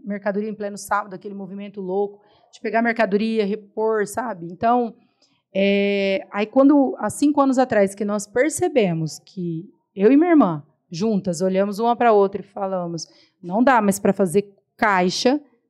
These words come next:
tem muito caixa pra fazer, toda segunda-feira a nossa vida é um estresse", e aí a gente fazer o caixa, o operador não fazia o caixa, ele fechava o caixa, nós que fazíamos o caixa,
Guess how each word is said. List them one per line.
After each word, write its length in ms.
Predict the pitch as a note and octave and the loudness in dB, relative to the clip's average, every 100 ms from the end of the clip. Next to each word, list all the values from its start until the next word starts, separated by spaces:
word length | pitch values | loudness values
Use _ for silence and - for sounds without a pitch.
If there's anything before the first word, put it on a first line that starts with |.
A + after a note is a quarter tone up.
| _ - | _ 4
tem 140 | G#3 | 8
muito 380 | G#3 G#3+ C#4 F4 | 10 10 8 6
caixa 320 | B3+ G#3+ A#3+ | 4 2 0
pra 120 | G#3+ | -2
fazer, 280 | G3 F#3 G#3 | -2 0 2
toda 220 | A3 A3+ | 2 0
segunda-feira 540 | C4+ B3 A#3+ A#3 G#3+ G3+ | 2 0 0 -2 -2 -2
a 40 | |
nossa 200 | G3 G3+ | -4 -10
vida 240 | F#3+ F#3+ | -12 -6
é 120 | F#3+ F#3+ | -4 -4
um 320 | G3 G3 F#3+ | -8 -12 -16
estresse", 720 | - - G#3+ F#3+ A#3 - - _ _ _ _ _ _ - | -10 0 4 4 2 -2 -14 _ _ _ _ _ _ -6
e 140 | F#3 | 0
aí 240 | F#3+ G3+ A3 | 4 6 6
a 60 | |
gente 440 | G3+ G#3+ - A#3 - _ _ | 4 0 -2 -4 -6 _ _
fazer 340 | C4 B3+ B3 | 0 4 4
o 80 | C#4 | 4
caixa, 400 | C#4 D#3 D3+ - | 2 -4 -4 -10
o 60 | F3+ | -10
operador 380 | G#3+ G#3 A3 | -6 -4 -4
não 80 | A#3 | -4
fazia 280 | A#3 G#3+ A#3 | -10 -10 -10
o 60 | B3+ | -10
caixa, 400 | - D#3 - - | -12 -14 -18 -18
ele 140 | - F3+ | -14 -8
fechava 520 | E3 - A3 B3 A#3 | -8 -2 0 0 -2
o 40 | |
caixa, 440 | - E3 D#3 - _ _ _ G#3 | -6 -10 -10 -14 _ _ _ -2
nós 320 | A3+ C#4+ C#4+ | 2 2 0
que 120 | B3+ | -8
fazíamos 520 | A#3 G#3 F#3+ F3+ E3 | -6 -4 -2 -2 -2
o 40 | E3+ | -4
caixa, 400 | F3 D#3+ - | -6 -10 -12